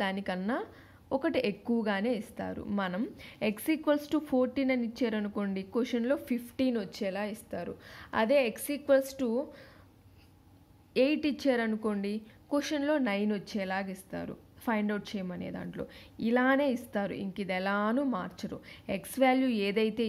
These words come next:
ఇస్తారో దానికి ఒకటి యాడ్ చేసి, అంటే X నైన్టీన్ ఇస్తే మనకి ట్వంటీస్లో ఇస్తారు, అంటే X పవర్ ఫోర్ ప్లస్ ట్వంటీ X పవర్ త్రీ అలా ఇస్తారనమాట. మనం X వాల్యూ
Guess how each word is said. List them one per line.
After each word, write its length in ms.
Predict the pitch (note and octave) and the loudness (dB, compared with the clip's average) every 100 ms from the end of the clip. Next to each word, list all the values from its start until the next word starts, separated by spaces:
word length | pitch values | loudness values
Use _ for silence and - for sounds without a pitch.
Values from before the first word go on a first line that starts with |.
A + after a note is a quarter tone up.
| G3 | -2
ఇస్తారో 400 | - - G3 B3+ A3+ | -6 -2 0 0 0
దానికి 320 | G3+ G3+ A3 A#3+ A3+ G#3 | 0 0 0 -2 -2 0
ఒకటి 260 | A#3+ A#3 A#3+ G3 | 0 -2 -2 0
యాడ్ 200 | G3+ G#3 - | 0 0 -2
చేసి, 300 | F#3 F3+ - F3+ | -4 -6 -8 -6
అంటే 200 | F3+ F#3+ F#3+ | -4 -2 -2
X 140 | G3 - G3+ | -4 -2 0
నైన్టీన్ 380 | G#3 G#3+ B3+ A#3+ | 0 0 -2 -2
ఇస్తే 220 | A#3+ E4 A4 - - - | -4 -6 -6 -10 -10 0
మనకి 240 | C4+ C#4 C#4+ | 0 0 -2
ట్వంటీస్లో 600 | C4 A3 A#3 D4 D#4 D4 - | 2 2 2 0 2 2 2
ఇస్తారు, 320 | - F#3+ F3+ F3+ | -2 -4 -2 -4
అంటే 180 | F3 F#3+ | -4 -6
X 120 | - - G3+ | -8 -4 -2
పవర్ 260 | F#3+ G3 - | 0 -4 0
ఫోర్ 260 | C4+ C#4 C#4 | 2 2 0
ప్లస్ 260 | G#3+ G#3 G#3 G3 - - - | -2 -2 -6 -8 -14 -18 -12
ట్వంటీ 420 | - G#3+ G#3+ G#3+ A#3+ A3+ | 0 2 2 2 0 -2
X 160 | - - A3 | -6 -4 -2
పవర్ 360 | G#3 G3+ G3 F#3 - - - - - - C4 | 0 0 -2 -6 -16 -20 -20 -20 -20 -6 -2
త్రీ 160 | B3 B3+ B3+ - - - - - - A#3 | 0 0 -2 -12 -20 -20 -20 -20 -2 0
అలా 140 | B3 A#3 | 2 0
ఇస్తారనమాట. 720 | F#3 - F#3 F3+ F3+ F3+ F3+ - - - - G#3+ | -4 -6 -6 -4 -6 -8 -8 -10 -14 -18 -6 0
మనం 200 | A#3 C#4+ A4+ - - A3+ | 0 0 -4 -6 -2 -2
X 40 | - - | -2 0
వాల్యూ 340 | D#4+ D4+ C#4+ | 2 4 2